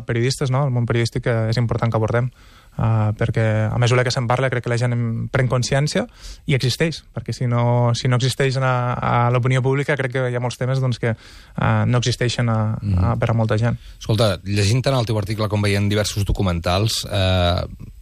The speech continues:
Speaker 2: a nivell de, de l'Església, una de les coses que a mi més m'ha indignat, a part dels abusos, és com s'han tapat aquests abusos. No sé si en el món de l'esport també s'ha portat aquesta política a terme de tapar,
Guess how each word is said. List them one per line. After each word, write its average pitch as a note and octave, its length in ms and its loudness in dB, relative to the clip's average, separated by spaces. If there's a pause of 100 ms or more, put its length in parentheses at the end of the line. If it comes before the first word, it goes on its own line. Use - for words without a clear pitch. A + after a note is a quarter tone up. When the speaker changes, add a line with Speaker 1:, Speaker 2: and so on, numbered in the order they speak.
(120)
Speaker 2:
a G#2+ 100 -2
nivell A2 240 2
de, B2 120 4 (280)
de G2+ 80 -2
l'Església, G#2+ 400 0
una G2 160 0
de - 0 -
les F2 160 -4
coses G#2+ 240 0
que F2+ 160 -2
a - 0 -
mi F2+ 280 2
més G2+ 340 2
m'ha G2 100 0
indignat, G2+ 560 0 (240)
a - 100 -8
part G2+ 140 2
dels G2+ 160 2
abusos, A2 400 2 (340)
és - 220 -2
com A2+ 160 2
s'han A2 240 0
tapat G2 380 0
aquests E2+ 260 0
abusos. E2 540 -2 (600)
No A2+ 160 2
sé D3 80 2
si D3+ 140 0
en B2+ 80 2
el G2 100 2
món A#2+ 120 0
de B2 80 2
l'esport A#2+ 440 -2
també G2+ 240 0
s'ha G#2+ 240 -2
portat A2 400 -2
aquesta G#2+ 240 0
política G#2 540 -2 (340)
a G#2 160 0
terme A2+ 320 2
de G2+ 80 0
tapar, G2+ 600 -2